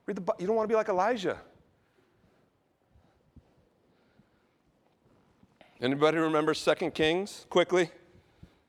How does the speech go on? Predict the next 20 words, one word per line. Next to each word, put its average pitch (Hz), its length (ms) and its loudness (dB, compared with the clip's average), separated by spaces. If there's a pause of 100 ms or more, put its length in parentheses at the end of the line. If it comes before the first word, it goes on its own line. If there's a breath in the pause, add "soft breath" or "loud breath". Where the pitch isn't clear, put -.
(1400 soft breath)
Ahab 180 580 4 (140)
has 160 120 0
a 151 60 -4
son, 180 400 2
Ahab 151 380 0
bad. 117 380 2 (160)
Remember 135 200 -2
Ahab? 151 340 0
Bad 131 240 0
king. 98 300 -8
Bad, 117 320 0
bad, 120 200 0
bad. 90 200 -8 (540 soft breath)
Son 175 260 0
not 175 180 2
much 180 200 -2
better. 151 300 2 (480 loud breath)
And 139 180 0
real 185 160 4
quickly, 165 480 0